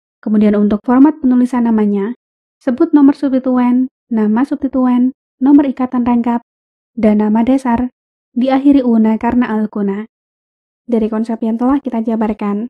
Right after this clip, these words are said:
maka kita tentukan rantai karbon terpanjang di sini sebagai rantai utama, dengan ikatan rangkap masuk sebagai rantai utama.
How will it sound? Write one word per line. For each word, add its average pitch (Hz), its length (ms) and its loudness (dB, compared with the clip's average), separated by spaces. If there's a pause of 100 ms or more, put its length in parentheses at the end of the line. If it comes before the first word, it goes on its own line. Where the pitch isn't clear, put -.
(260)
maka 320 240 2
kita 302 160 0
tentukan 254 400 -2
rantai 233 320 -2
karbon 233 400 -2
terpanjang 247 560 0
di 269 80 2
sini 254 160 0
sebagai 220 400 -4
rantai 220 240 -8
utama, 254 480 0 (320)
dengan 214 240 -2
ikatan 220 400 -8
rangkap 220 320 -4
masuk 247 240 -4
sebagai 247 280 0
rantai 254 200 -2
utama. 254 480 -2